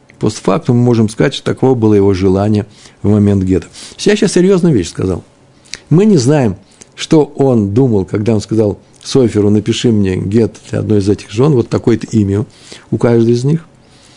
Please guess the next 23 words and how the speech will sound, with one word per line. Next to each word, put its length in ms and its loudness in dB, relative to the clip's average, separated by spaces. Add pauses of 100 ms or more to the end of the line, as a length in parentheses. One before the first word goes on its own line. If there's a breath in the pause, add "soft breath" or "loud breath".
(400 loud breath)
Э, 500 0
а 380 -2
когда, 560 0 (140)
м, 240 0
он 320 0 (240)
разводился, 760 2 (220)
решил 720 2 (440)
развестись 460 0
с 100 -6
этой, 300 -2 (680 loud breath)
так 160 -2
он 40 2
сказал: 200 0
«Я 100 2
развожусь 300 2
с 40 -12
такой-то, 360 0
вот 120 0
тебе 200 -2
гет 280 -2
в 40 -20
присутствии 460 -4
свидетеля». 540 -4